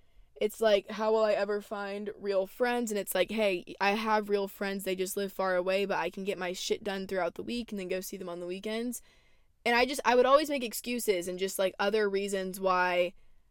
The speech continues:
I couldn't go and film and have fun. And fuck that. Literally fuck that. Like, fuck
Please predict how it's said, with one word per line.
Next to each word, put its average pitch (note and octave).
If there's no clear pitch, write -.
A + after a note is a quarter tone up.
I G3
couldn't G3+
go F#3+
and F#3
film F#3+
and F#3
have F#3
fun. F#3
And A3
fuck C#4
that. A3
Literally A3+
fuck A3+
that. F#3+
Like, F#3
fuck -